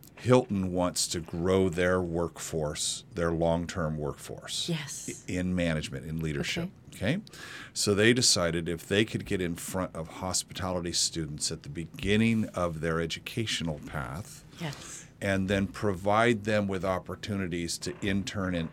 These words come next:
Speaker 1: extern along that four-year period, they could try, do I like front of house? Do I like back of the house? Do I like hotel? I mean, what part of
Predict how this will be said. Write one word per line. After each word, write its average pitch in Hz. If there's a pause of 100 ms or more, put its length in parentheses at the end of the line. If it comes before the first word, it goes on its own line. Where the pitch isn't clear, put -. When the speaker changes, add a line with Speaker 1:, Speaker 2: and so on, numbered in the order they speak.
Speaker 1:
extern 92
along 92
that 92
four-year 87
period, 87 (380)
they 107
could 104
try, 98
do 92
I 82
like 82
front 92
of 104
house? 127
Do 135
I 139
like 143
back 131
of 85
the 76
house? 73
Do -
I 76
like 69
hotel? 101
I 82
mean, 82
what 107
part 127
of 110